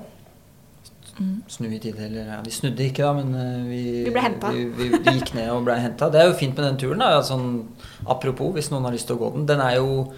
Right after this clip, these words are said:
Speaker 2: du følger jo på en måte dalen, Gudbrandsdalen
Speaker 1: Mm.
Speaker 2: oppover. Så hvis det på noe tidspunkt blir for slitsomt eller dårlig vær eller alt det,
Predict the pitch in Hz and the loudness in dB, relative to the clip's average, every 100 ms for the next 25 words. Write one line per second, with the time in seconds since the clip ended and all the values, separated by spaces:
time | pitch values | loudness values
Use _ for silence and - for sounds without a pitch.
0 | - 147 - 151 120 110 113 147 147 120 | -8 -4 4 6 6 4 2 2 2 2
1 | - 127 123 123 120 120 120 113 123 117 | 2 2 4 4 0 -2 -4 -8 -12 -4
2 | 127 113 117 135 151 147 147 - - - | 0 0 2 2 2 0 -2 -10 -20 -20
3 | - - - - - - - - - - | -20 -20 -20 -20 -20 -20 -20 -20 -18 -6
4 | 131 104 101 127 127 131 113 165 220 - | -4 -4 -4 -4 0 2 4 4 2 0
5 | - - - - 151 147 143 135 135 131 | -14 -20 -16 -6 0 4 4 2 -2 -4
6 | 127 - - 135 135 139 123 117 110 - | -6 -6 -4 -4 -2 -2 -2 -4 -8 -6
7 | 131 131 120 117 120 120 - 127 120 113 | -8 -8 -8 -4 -2 -4 -6 -4 -4 -4
8 | 117 110 113 113 113 113 113 113 110 107 | -6 -8 -8 -8 -8 -6 -6 -6 -6 -6
9 | 110 110 107 110 113 113 113 113 | -6 -6 -8 -6 -6 -6 -8 -10